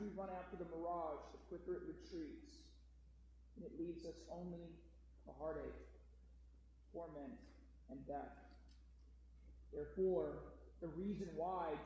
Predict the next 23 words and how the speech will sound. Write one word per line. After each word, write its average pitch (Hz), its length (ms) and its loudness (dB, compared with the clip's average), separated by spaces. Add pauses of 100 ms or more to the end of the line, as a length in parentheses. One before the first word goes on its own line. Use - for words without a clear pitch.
Jesus 160 320 0 (100)
rides 160 380 4
the - 120 -4
donkeys 151 760 0 (400)
is 147 160 -2
to 156 80 -4 (140)
show 180 280 8
us - 220 2 (460)
that 160 180 -2
our 190 160 8 (100)
destiny 180 580 2
is 151 200 -4
humbler 190 600 6
than 165 140 0
the 151 160 2
world's, 165 540 4 (680)
and 165 140 -6
yet 170 240 2
in 175 80 0
the 160 220 0
end 175 160 -2 (160)
better, 156 320 0 (920)
much - 160 -4